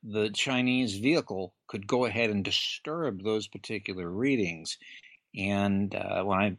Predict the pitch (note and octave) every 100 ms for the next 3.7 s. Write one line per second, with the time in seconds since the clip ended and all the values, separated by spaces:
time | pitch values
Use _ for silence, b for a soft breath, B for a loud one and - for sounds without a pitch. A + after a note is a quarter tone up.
0 | - G#2+ G#2 - _ _ F3+ G3+ C#3+ A#2
1 | A#2 A2 A#2 C3 C3 A2+ G2+ G2 A2+ G2+
2 | G#2+ G2+ G2+ - - - - - A#2 A#2
3 | A#2 A#2 C#3 C#3 G2 F#2+